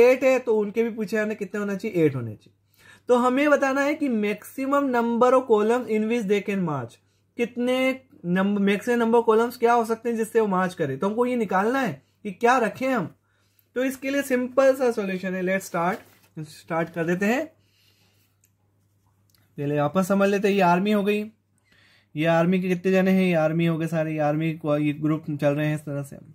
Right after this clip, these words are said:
मालूम नहीं हमें कितने, कितने कॉलम्स हैं सारे। और ये हो गई आर्मी, ये बैंड हो गया, आर्मी बैंड, ये आर्मी के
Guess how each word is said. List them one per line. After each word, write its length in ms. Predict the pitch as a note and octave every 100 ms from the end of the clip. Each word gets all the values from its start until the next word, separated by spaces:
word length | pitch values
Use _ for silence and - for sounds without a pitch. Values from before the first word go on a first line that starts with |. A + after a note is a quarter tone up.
| - C#3+
मालूम 340 | C#3+ D3+ F3
नहीं 140 | F#3
हमें 180 | F3+ F3+
कितने, 360 | F3 D#3 F3 F3+
कितने 300 | F3 E3+ F3
कॉलम्स 380 | E3+ E3 E3+ E3+
हैं 60 | E3+
सारे। 280 | E3 D#3+ E3+ _ _ _ _ _ _ _ _ _ _ _
और 360 | D3+ D#3 D#3 D3+
ये 180 | D#3 F3
हो 140 | E3+
गई 160 | D#3+ F3+
आर्मी, 400 | - C#3+ C#3+ D3+
ये 140 | D#3 D3
बैंड 280 | C3 B2
हो 80 | A2+
गया, 140 | G2+ - _ _ _ -
आर्मी 320 | C3+ C3 B2+
बैंड, 300 | A2+ G2+ - - _ _ _ _ _ _ _ _ _ _ _ _ _ _ _ _ _ _ _ _ _ _ _ -
ये 140 | D3
आर्मी 420 | D3 C#3+ C#3+ D#3 D#3
के 220 | E3+